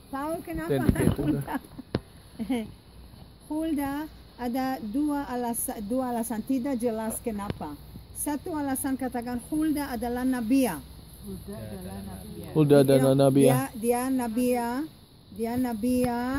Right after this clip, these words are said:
Speaker 1: em, yang karena di sini pintu gerbang, biasanya nabi-nabi duduk di pintu gerbang kota,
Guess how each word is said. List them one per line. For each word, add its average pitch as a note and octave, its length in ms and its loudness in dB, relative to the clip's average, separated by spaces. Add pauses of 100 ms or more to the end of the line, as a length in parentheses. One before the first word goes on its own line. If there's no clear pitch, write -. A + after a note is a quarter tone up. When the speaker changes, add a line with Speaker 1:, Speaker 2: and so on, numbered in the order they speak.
(640)
Speaker 1:
em, G#3 680 0 (1600)
yang A3 600 0 (560)
karena C4 460 0
di A#3+ 120 2
sini B3+ 280 4
pintu B3+ 420 2
gerbang, B3 560 4
biasanya A#3+ 540 2
nabi-nabi B3 640 2
duduk A3 480 0
di A#3 120 0
pintu A#3 460 0
gerbang G#3+ 460 2
kota, E3+ 500 4